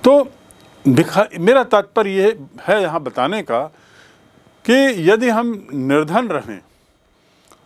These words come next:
और बाकी रूप में हम सुविधा संपन्न रहें, मेरे पास मर्सिडीज बेंज कार दे दो आप, शानदार सोफ़ा दे दो,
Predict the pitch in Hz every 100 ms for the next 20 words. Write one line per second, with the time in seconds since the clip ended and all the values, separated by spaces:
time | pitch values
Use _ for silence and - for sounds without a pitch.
0 | _ 196 208 131 - - 254 220 165 185
1 | 185 208 175 196 165 180 190 _ _ _
2 | _ - 175 180 185 175 139 127 170 147
3 | 101 107 104 - _ _ _ - 202 214
4 | 208 185 135 170 165 185 240 202 131 202
5 | 220 - - 170 208 147 120 107 92 -
6 | _ _ _ _ _ _ - 190 214 190
7 | 180 151 151 151 196 151 120 110